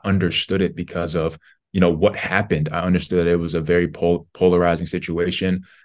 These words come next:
Um, the media had done their job of drumming up the emotion and getting people worked up about what was going on. And so, um, I was able to say, "Listen, I respected your decision to kneel,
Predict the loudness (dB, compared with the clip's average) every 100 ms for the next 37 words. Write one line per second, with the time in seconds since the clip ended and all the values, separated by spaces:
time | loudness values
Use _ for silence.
0 | _ -2 0 2 2 2 4 4 4 2
1 | 0 0 0 2 2 -2 -4 -2 -2 -2
2 | -4 -4 0 0 0 0 -4 -6 -6 -4
3 | 0 0 -2 -2 -2 -4 -4 -2 -2 -2
4 | -6 -6 -4 -2 -4 -4 -8 -6 -6 -6
5 | -10 -8 -6 -6 -4 -2 -4 -4 -16 _
6 | -6 -4 0 0 2 0 -2 -4 -8 -4
7 | 0 2 2 2 0 0 0 0 0 -2
8 | -4 -4 -4 -2 -2 -4 -8 -4 -6 -4
9 | -6 -4 -4 -4 -6 -4 -4 -4 -4 -2
10 | 0 2 0